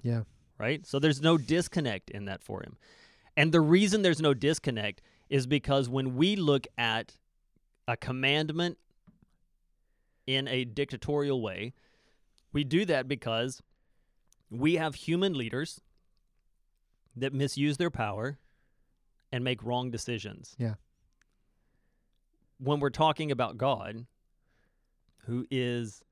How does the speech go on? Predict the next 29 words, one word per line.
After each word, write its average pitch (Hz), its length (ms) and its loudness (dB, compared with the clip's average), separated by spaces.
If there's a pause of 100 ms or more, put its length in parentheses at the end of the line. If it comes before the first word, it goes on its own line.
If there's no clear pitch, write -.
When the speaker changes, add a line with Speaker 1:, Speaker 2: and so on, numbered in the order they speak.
(120)
Speaker 2:
the 120 100 -8
one 120 260 -6
who 117 200 -6
has 107 460 -8 (440)
shown 170 520 0
his 135 240 -2
love 110 240 -4
for - 240 -12
us, - 240 -14 (1400)
then 135 300 -2
obedience 147 600 2
in 117 120 -4
him 110 420 -6 (480)
is 123 160 -4
following 147 400 2
what 135 120 4
is 110 120 -2
best 123 300 -2
for - 160 -6
everyone. 107 560 -8 (160)
Speaker 1:
Yeah. 131 180 2 (640)
Yeah. 123 180 0 (260)
We 135 80 4
don't 151 160 6
need 160 140 2
to 147 60 6
question 131 640 0
his 110 240 -2
motives. 110 480 -2